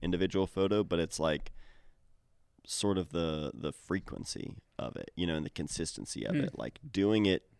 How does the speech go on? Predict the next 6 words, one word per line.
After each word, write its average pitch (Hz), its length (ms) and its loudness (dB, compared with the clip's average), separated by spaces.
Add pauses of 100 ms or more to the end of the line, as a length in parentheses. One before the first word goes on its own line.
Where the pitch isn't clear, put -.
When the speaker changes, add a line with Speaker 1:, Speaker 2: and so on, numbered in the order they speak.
(160)
Speaker 1:
consistently 82 960 -2
for - 180 -6
years 73 720 -4 (500)
is 85 200 0
different 78 520 -2
than 71 380 -2